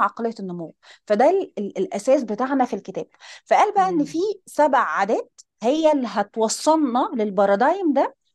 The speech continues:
Speaker 1: أو هتوصلنا للجروث مايند سيت أو، آه، ال-، اللي إحنا بنسميها بقى عقلية النجاح.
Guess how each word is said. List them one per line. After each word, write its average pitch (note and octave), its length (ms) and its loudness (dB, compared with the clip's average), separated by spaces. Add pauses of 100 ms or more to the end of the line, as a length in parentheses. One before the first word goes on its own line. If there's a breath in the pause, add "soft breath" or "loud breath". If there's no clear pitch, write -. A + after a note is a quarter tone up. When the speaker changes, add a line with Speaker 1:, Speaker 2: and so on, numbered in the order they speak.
(120)
Speaker 1:
أو A3 120 2
هتوصلنا B3+ 840 0 (240 soft breath)
للجروث A3 440 0
مايند C4+ 220 0
سيت D4 240 2
أو، A3+ 460 -2
آه، G3 300 4
ال-، F#3 400 -6
اللي G#3 140 -2
إحنا A#3+ 180 -2
بنسميها G#3+ 480 0
بقى A#3+ 260 2
عقلية A#3 360 -4
النجاح. F3+ 420 -12